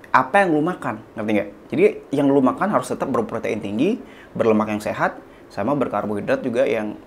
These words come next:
rendah. Oke, kalau lu misalnya pengen berkarbohidrat tinggi, ya nggak masalah, berarti lemaknya du-, rendahin, ya kan? Cuman ya,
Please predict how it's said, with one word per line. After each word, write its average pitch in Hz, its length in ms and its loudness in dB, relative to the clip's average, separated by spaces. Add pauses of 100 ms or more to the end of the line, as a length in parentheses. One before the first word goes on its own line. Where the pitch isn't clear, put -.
(120)
rendah. 143 320 2 (400)
Oke, - 400 -2
kalau 127 240 6
lu 214 80 8
misalnya 135 320 0
pengen 117 240 -2
berkarbohidrat 107 560 -4
tinggi, 165 320 -2 (160)
ya 110 160 0
nggak 90 160 -4
masalah, 131 480 -2
berarti 98 240 -2
lemaknya 113 400 0
du-, 127 160 -4 (160)
rendahin, 120 480 -2 (240)
ya 95 80 -10
kan? 110 160 -4 (160)
Cuman 120 240 2
ya, 117 320 4